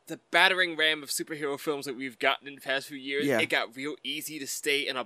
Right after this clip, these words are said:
Speaker 1: box of current events.
Speaker 2: Yes,
Speaker 1: And then
Speaker 2: definitely.
Speaker 1: one, I found myself going through a lot of that, and then once I f-, reached a bit further back into the movies that I'd seen when you were, like, fifteen and fourteen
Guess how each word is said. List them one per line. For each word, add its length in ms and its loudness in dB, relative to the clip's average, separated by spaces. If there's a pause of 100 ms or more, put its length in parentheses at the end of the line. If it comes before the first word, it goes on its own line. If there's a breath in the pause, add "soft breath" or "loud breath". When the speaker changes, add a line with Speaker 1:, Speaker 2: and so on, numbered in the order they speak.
(120)
Speaker 1:
box 380 2
of 240 -10 (400)
current 280 -2
events. 460 -4 (100)
Speaker 2:
Yes, 420 2 (120)
Speaker 1:
And 160 -4
then 160 2
Speaker 2:
definitely. 480 -2 (260)
Speaker 1:
one, 280 0
I 120 4
found 260 0
myself 500 -2 (520)
going 260 -2
through 160 -6
a 20 0
lot 220 2
of 80 -10
that, 320 0
and 120 -8
then 520 -4 (260)
once 360 -2
I 180 -2 (240)
f-, 200 -10 (100)
reached 240 -4
a 40 -6
bit 200 -6
further 300 -6
back 320 4
into 280 -8
the 100 -10
movies 420 -10
that 120 -4
I'd 180 -2
seen 320 -6
when 120 -10
you 100 -12
were, 120 -6
like, 200 -6
fifteen 500 -6
and 160 -16
fourteen 720 -6